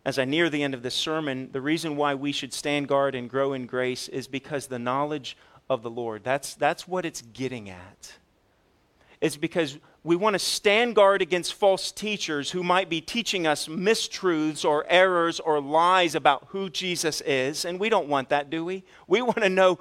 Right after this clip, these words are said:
who the real Jesus is. So we should stand guard against that, and then we should be growing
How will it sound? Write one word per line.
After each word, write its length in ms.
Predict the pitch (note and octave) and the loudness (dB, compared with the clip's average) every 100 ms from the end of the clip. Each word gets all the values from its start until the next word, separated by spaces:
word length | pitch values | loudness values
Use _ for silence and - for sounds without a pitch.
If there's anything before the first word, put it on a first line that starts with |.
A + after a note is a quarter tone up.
| - - | -6 0
who 220 | A3+ B3 | 2 4
the 140 | G3+ | 4
real 320 | F3 G3+ G#3+ E3 | 4 6 6 4
Jesus 540 | D#3 G3+ F3+ E3+ - | -2 -2 0 0 2
is. 540 | G3+ F#3 G#2+ - - - _ _ _ _ _ _ _ _ _ _ _ _ | 4 2 0 -8 -8 -12 _ _ _ _ _ _ _ _ _ _ _ _
So 160 | - G3+ | 4 4
we 120 | G3+ | 4
should 200 | G3+ F#3 | 0 -2
stand 440 | - A3 A3+ A3+ | 2 4 4 6
guard 240 | G#3+ G#3 F#3 | 6 6 4
against 240 | F#3+ G3 | -2 0
that, 160 | F#3+ F#3+ | 2 2
and 120 | G3 | 4
then 160 | A3+ B3 | 4 2
we 100 | A3+ | 0
should 180 | G#3+ | 2
be 120 | F#3 D3 | 2 0
growing 840 | C3+ F#3+ A3 C4 A3 D#3+ D#3+ | 0 4 6 6 4 -2 -4